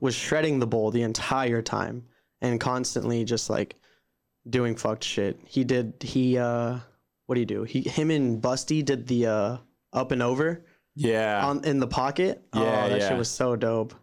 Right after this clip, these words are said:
Speaker 2: That's so sick. I feel like bull riding and scootering is, is kind of an untapped medium compared to other
Speaker 1: It is,
Speaker 2: aspects.
Speaker 1: one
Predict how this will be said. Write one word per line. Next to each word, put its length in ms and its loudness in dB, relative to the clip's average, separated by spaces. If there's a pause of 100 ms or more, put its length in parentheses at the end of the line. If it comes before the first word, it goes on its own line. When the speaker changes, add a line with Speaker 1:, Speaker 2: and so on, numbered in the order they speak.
(320)
Speaker 2:
That's 240 -2
so 300 0
sick. 440 -2
I 100 0
feel 260 0
like 280 0 (400)
bull 220 4
riding 420 2
and 100 2
scootering 600 0
is, 260 -2 (680)
is 240 0
kind 240 0
of 60 -2
an 160 0
untapped 520 -2
medium 460 0
compared 580 -2
to 380 -2
other 560 0
Speaker 1:
It 160 2
is, 300 2
Speaker 2:
aspects. 100 2
Speaker 1:
one 80 0